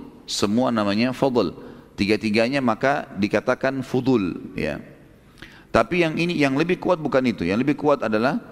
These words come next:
Fudul artinya hak, ya. Haknya orang-orang. Para pemuda ini, sebagaimana saya bilang tadi, sepakat akan membela siapapun yang terzalimi di Mekah, walaupun harus mengorbankan jiwa mereka, dan mereka mengiklankan itu ke seluruh Mekah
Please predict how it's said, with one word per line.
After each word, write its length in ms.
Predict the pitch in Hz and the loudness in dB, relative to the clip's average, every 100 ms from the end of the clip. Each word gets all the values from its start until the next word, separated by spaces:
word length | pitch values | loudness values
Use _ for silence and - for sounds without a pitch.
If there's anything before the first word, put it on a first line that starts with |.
| - - - | -20 -20 -20
Fudul 480 | - 120 117 170 165 | -4 0 4 4 4
artinya 560 | 127 110 120 127 160 - - | 0 0 2 2 0 -4 -10
hak, 480 | - 92 - - - - - - - | -4 -4 -4 -10 -10 -12 -20 -20 -8
ya. 160 | - - - - - - - - | -6 -6 -10 -20 -20 -20 -20 -12
Haknya 400 | - 120 - 98 | -4 -2 -2 -2
orang-orang. 480 | 87 82 78 71 62 - - - - - - - - - - - - - - - - - - - - _ _ _ | -2 -2 -2 -4 -8 -18 -20 -20 -20 -20 -20 -20 -20 -20 -20 -20 -20 -20 -20 -20 -20 -20 -20 -20 -20 _ _ _
Para 160 | 123 151 | 4 6
pemuda 320 | 180 185 175 151 | 4 4 4 2
ini, 160 | 160 | 0
sebagaimana 360 | 165 131 123 135 | -2 0 0 0
saya 120 | 135 | 2
bilang 160 | 131 120 | 2 2
tadi, 160 | 127 151 | 0 -2
sepakat 560 | - 123 120 151 - | 0 0 2 0 -2
akan 240 | - - 120 | -4 -2 0
membela 400 | 117 117 135 135 | 2 4 4 2
siapapun 440 | 123 110 110 135 | 0 -2 -2 0
yang 120 | 123 | 0
terzalimi 400 | 113 107 107 123 | 0 2 2 2
di 80 | 113 | 2
Mekah, 240 | 113 113 | 0 0
walaupun 320 | 123 107 98 131 | 2 2 0 0
harus 320 | 120 127 - | 0 0 -2
mengorbankan 560 | 107 101 104 113 117 | -4 0 0 -2 -2
jiwa 240 | 98 101 98 | -2 0 0
mereka, 320 | 104 117 120 | -2 -2 -2
dan 160 | 104 98 | 0 0
mereka 240 | 120 135 | -2 0
mengiklankan 960 | 123 135 151 143 147 139 139 131 131 123 | 0 0 0 -2 0 0 0 -2 -2 -2
itu 200 | 120 131 | -2 -2
ke 120 | 120 | -4
seluruh 360 | - 113 107 | 0 0 2
Mekah 440 | 107 107 - 139 | 2 0 0 -2